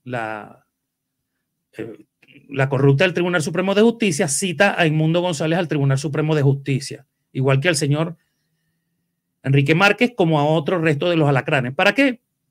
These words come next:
Para callapearlo, le quieren hacer una callapa. Este fue el comunicado de Tarek William Saab.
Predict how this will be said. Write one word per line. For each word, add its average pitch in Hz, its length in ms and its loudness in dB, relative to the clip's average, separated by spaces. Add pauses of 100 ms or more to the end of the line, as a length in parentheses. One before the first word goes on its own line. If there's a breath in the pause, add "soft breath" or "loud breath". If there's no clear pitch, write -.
(280)
Para 240 220 0
callapearlo, 147 680 0
le 143 100 -2
quieren 165 260 -2
hacer 156 200 -2
una 156 200 -2
callapa. 120 500 -6 (840)
Este 147 200 -8
fue 180 140 -2
el 165 40 -8
comunicado 180 640 0 (1000)
de 147 200 -2
Tarek 139 260 2
William 156 220 0
Saab. 180 420 0